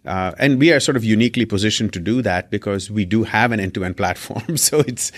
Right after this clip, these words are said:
uh, it, it's something that, that we keep track of, uh, automatically.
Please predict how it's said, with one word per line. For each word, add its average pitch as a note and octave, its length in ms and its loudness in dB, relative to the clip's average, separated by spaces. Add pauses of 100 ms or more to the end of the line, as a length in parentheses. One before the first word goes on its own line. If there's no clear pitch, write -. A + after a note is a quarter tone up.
(180)
uh, G#2 320 6
it, B2+ 200 2
it's A2+ 140 -2
something A#2 340 0
that, G#2+ 200 0
that G2+ 120 0
we G#2+ 120 2
keep A2 240 -6
track G2+ 300 0
of, F#2+ 320 0 (320)
uh, F#2 360 -2
automatically. A2 680 0